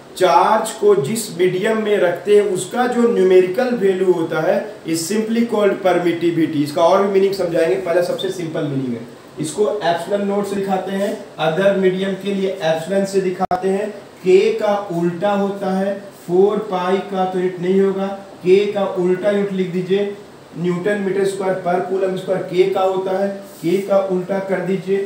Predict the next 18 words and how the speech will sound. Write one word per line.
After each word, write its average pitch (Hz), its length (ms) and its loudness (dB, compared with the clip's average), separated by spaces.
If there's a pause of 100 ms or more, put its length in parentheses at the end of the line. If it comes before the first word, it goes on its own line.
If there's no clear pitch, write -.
(260)
कूलम 175 460 -2
स्क्वायर 185 420 -4
by 175 180 -2
न्यूटन 156 340 -6
मीटर 151 200 -6
स्क्वायर 143 280 -4
लिख 135 140 -6
दीजिए, 120 320 -8 (360)
एट 196 300 0
पॉइंट 180 420 -2
एट 190 340 0
फ़ाइव 196 340 -2
टेन 170 200 -4 (100)
का 170 100 0 (120)
पावर 190 380 0
माइनस 139 460 -4
ट्वेल्व। - 800 -14
अंडरस्टूड? 220 540 -4